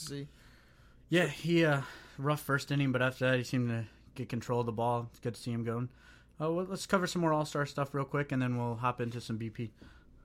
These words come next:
Speaker 2: Go ahead. What do you got?
Speaker 1: Uh, okay, so I was just doing a rundown of, they have, every week they have put out the polls for the N L and A L All-Stars.
Speaker 2: Kinda
Speaker 1: Voting.
Speaker 2: do. It's more of a popularity
Speaker 1: Yeah, it,
Speaker 2: contest
Speaker 1: it
Speaker 2: now.
Speaker 1: really
Speaker 2: It
Speaker 1: is.
Speaker 2: really is, but
Speaker 1: Um,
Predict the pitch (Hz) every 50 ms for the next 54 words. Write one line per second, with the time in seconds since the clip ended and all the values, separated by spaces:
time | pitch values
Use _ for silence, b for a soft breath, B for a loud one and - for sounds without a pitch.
0 | - - - - 127 127 120 110 - - - - 127 120 117 127 120 - - 143
1 | 143 147 151 151 147 139 151 175 - - 226 180 156 143 - - 175 170 160 165
2 | 180 180 165 170 160 175 180 170 160 160 160 156 160 160 156 156 156 160 160 147
3 | 143 143 139 127 127 - - - - - - _ _ - - - - 143 147 147
4 | 147 147 143 127 - - - - - - 143 147 147 131 139 143 139 - - 135
5 | 131 135 127 123 - - - - - - _ _ _ - - - 147 139 131 127
6 | - 127 - - 135 127 127 127 - 143 135 135 120 131 135 135 135 135 131 131
7 | 131 131 131 127 123 127 127 131 127 - - 135 131 131 131 127 - - B B
8 | B B - 156 143 131 147 175 185 190 180 185 185 180 170 202 202 185 160 131
9 | 117 107 - 127 113 110 107 110 104 104 104 104 101 101 - 110 98 104 123 165
10 | 175 - - 208 202 233 262 254 202 165 156 156 156 156 139 127 117 104 98 92
11 | 87 90 92 98 101 - - 107 98 95 92 - B B B B B B B B
12 | - 131 139 139 139 139 139 139 139 139 135